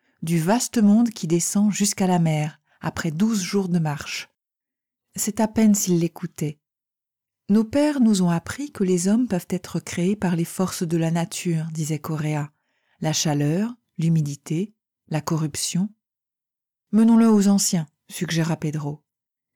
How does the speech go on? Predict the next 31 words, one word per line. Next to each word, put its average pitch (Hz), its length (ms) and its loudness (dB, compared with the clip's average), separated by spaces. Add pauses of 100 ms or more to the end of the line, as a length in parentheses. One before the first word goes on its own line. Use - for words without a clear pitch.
Crions 277 400 2
d'abord, » 151 640 -2
conseilla 151 420 -4
Correa, « 147 500 -6 (540)
pour 233 140 0
que 233 80 2
les 208 200 4
enfants 214 280 2
ne 202 80 4
s'alarment 175 500 0
pas. 139 300 -10 (580)
C'est 190 220 -6
un 170 100 2
événement 175 400 4
peu 180 140 -2
commun. » 160 360 -4 (800)
Ils 196 180 2
poussèrent 196 520 -2
en 165 100 2
effet 165 320 0
quelques 170 360 -6
cris, - 380 -4 (680)
puis 302 160 0
Pedro 214 440 2
se - 160 -4
mit 208 200 2
en 185 100 2
marche 160 560 -4
en 170 80 -2
prenant 208 300 2
Nunez 190 340 4